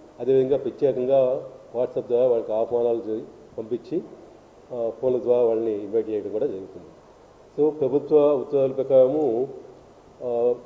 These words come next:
ఆహ్వానితులుగా ఇటు ప్రజాప్రతినిధులనే కాకుండా అధికారులను,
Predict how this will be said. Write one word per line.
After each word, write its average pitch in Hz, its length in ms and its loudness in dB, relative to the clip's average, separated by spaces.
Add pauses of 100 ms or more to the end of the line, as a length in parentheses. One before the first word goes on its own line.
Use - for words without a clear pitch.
ఆహ్వానితులుగా 131 760 4
ఇటు 117 360 0
ప్రజాప్రతినిధులనే 120 840 2
కాకుండా 113 440 0 (460)
అధికారులను, 123 640 2